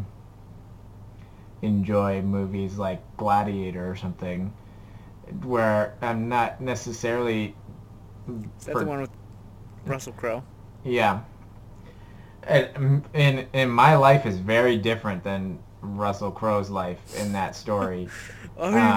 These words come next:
Speaker 2: not entertained?
Speaker 1: <laughs> um, and I am very different than he, and I will always be very different than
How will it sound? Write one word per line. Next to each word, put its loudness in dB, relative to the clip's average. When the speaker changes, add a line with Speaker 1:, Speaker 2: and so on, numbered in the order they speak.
Speaker 2:
not 2
entertained? -2
Speaker 1:
<laughs> 0
um, 6
and 2
I 8
am 4
very 4
different 0
than 2
he, 0
and 2
I 4
will 2
always 4
be -4
very -2
different -6
than -6